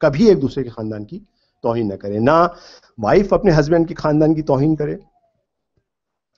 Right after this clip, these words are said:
आप कभी भी मेरे सामने ये एक्सक्यूज नहीं सकते कि मैं तो रियलिटी बयान कर रही हूं। रियलिटी बयान करने की जरूरत नहीं है।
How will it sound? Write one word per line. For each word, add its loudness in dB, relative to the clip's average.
आप 0
कभी 4
भी 2
मेरे 6
सामने 2
ये 4
एक्सक्यूज -2
नहीं 0
सकते -2
कि 0
मैं 2
तो 0
रियलिटी 4
बयान 2
कर -10
रही -14
हूं। -20
रियलिटी 6
बयान 4
करने 2
की -2
जरूरत 2
नहीं -12
है। -20